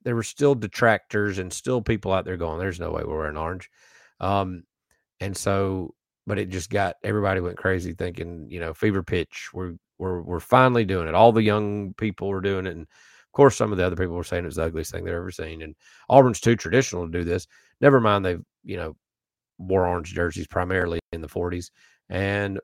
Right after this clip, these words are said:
wore them under Barfield and have a winning record under Barfield, under the, well, excuse me, in the orange jerseys. Um, but just because,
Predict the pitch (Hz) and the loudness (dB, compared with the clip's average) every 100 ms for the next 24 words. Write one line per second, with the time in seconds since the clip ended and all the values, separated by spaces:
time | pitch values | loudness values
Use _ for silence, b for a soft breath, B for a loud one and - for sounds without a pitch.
0 | - 101 98 95 92 90 90 90 98 95 | -8 -4 0 0 0 2 2 2 0 0
1 | 92 85 80 80 - 110 104 90 82 101 | 0 -2 -8 -10 -4 0 0 -2 -2 -2
2 | 92 85 80 82 80 90 95 b b b | -4 -10 -8 -8 -8 -8 -8 b b b
3 | b _ _ _ 107 95 85 87 - 95 | b _ _ _ -4 -2 -2 -4 -4 -4
4 | 73 - 85 76 - 85 78 80 78 90 | -4 -6 -6 -6 -8 -8 -8 -8 -10 -10
5 | 87 95 104 b b b - 92 92 87 | -8 -10 -12 b b b -2 0 0 -2
6 | - _ _ _ _ _ _ - 101 92 | -10 _ _ _ _ _ _ -4 -4 -2
7 | 95 95 98 101 98 | -6 -4 -2 0 0